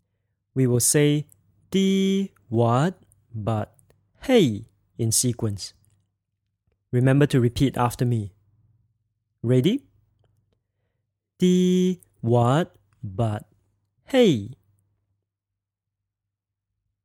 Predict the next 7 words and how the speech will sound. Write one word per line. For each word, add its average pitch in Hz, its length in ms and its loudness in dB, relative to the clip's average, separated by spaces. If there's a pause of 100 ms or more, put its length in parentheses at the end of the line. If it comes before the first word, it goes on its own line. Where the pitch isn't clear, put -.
(2250)
Let's 127 140 -2
do 143 160 4
it 151 120 6
again. 151 360 4 (920)
"The 180 720 2 (160)
what, 117 560 -2 (260)
but 113 420 -6